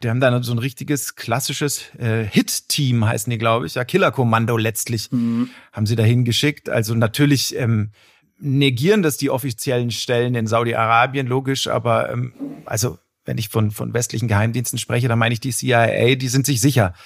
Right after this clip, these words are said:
Speaker 1: ähm, dass da eben das, äh, saudische Regime dahinter steht, ja. Also,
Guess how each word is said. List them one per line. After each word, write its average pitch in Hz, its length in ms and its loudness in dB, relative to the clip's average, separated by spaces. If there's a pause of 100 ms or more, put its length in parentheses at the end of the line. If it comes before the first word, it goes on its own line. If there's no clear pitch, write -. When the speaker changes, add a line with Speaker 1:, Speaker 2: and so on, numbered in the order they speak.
(340)
Speaker 1:
ähm, 113 480 0
dass 110 200 -2
da 117 140 2
eben 113 480 0 (480)
das, 104 320 0
äh, 110 160 4
saudische 110 460 0
Regime 107 340 0
dahinter 95 360 0
steht, - 380 -10
ja. - 260 -8 (200)
Also, 113 280 -2